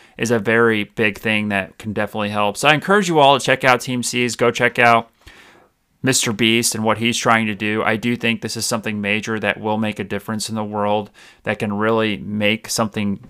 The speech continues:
positive change. And I think this is, this is something that is going to take fruition that will actually clean up our oceans. And I think it's always good to clean up our oceans just for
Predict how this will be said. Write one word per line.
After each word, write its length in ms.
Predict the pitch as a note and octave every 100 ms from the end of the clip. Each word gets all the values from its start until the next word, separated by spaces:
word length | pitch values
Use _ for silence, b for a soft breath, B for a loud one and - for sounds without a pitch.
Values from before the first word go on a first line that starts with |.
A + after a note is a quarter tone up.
| -
positive 420 | - F3 G#3 F#3 C#3+
change. 460 | - A#2+ G#2 G2+
And 60 | B2
I 40 |
think 280 | B2 D#3 -
this 200 | D3+ -
is, 280 | C3 - - -
this 200 | C3 D3
is 120 | -
something 520 | D3 B2+ C3+ B2+ A#2+ B B B -
that 320 | B2 A2+ - -
is 240 | C3 A#2+
going 340 | - C3 C#3 B2+
to 60 |
take 320 | A#2+ B2+ A#2+ -
fruition 600 | - A#2 A#2 A#2 C3 A#2+
that 160 | A2
will 180 | A2+ A2 A2
actually 580 | A#2 A2+ - A#2 A2+
clean 320 | G#2+ - A2+ A#2
up 180 | A2+
our 220 | A2+ G#2 G#2
oceans. 500 | G#2+ - A2 G#2+ A2
And 80 |
I 80 | A2
think 200 | A2 A#2
it's 120 | G#2+
always 360 | - A2 G#2+ G2
good 160 | G#2+ G2
to 40 |
clean 220 | - A2
up 140 | G#2 G#2
our 60 |
oceans 400 | G2+ G#2+ - G#2
just 200 | A#2+ A#2
for 240 | - A2